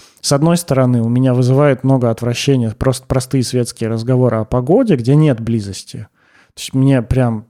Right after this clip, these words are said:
тяжело. Как-то я такой, типа: "Господи, давайте, пожалуйста, по душам общаться". А с другой стороны, у меня нет ни сил и ни уже желания вот ещё больше в себя погружать вот этих разговоров по душам. Мне прям тяжело.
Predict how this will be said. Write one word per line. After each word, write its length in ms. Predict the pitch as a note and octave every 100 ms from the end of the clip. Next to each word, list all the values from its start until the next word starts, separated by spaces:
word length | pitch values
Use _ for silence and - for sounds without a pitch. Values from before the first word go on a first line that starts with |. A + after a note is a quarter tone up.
| -
тяжело. 600 | A#2+ A#2 B2+ B2 G#2 - _
Как-то 300 | - G#2+ -
я 60 | A2+
такой, 280 | A2 - A2
типа: 280 | - A2 -
"Господи, 720 | G#2+ C3+ C#3+ - - A2 A#2
давайте, 580 | A2+ B2+ B2 C3 A#2 -
пожалуйста, 500 | - A#2 B2 G#2+ - -
по 100 | A#2+
душам 320 | B2 A2 A#2
общаться". 380 | A2 - A2+ - _ _ _ _
А 120 | B2
с 60 | A2+
другой 320 | C#3+ C#3 E3+
стороны, 400 | F3 D3+ C#3 D3
у 100 | C3+
меня 160 | B2+ B2+
нет 240 | C#3 C3+
ни 120 | C3
сил 680 | B2 - - E3+ G#3 G#3+ C#3+ - A#2
и 180 | C3 C3
ни 140 | C#3
уже 260 | C3+ B2 C#3
желания 680 | A#2 B2+ C3 D3+ D3+ C3
вот 240 | A2+ A2+ -
ещё 240 | A#2+ C3
больше 460 | A#2+ B2+ C3 - A2+
в 80 | -
себя 260 | A2+ G#2+
погружать 680 | G#2 A2 A#2 A2 A2+ C#3+ C#3
вот 160 | A#2
этих 240 | - - -
разговоров 640 | G#2+ G#2+ A2+ A2 G#2 G#2
по 120 | -
душам. 360 | A2 D3+ - B2
Мне 120 | G#2+
прям 260 | - G#2 G2+
тяжело. 540 | A2+ G#2+ A2 A2 A2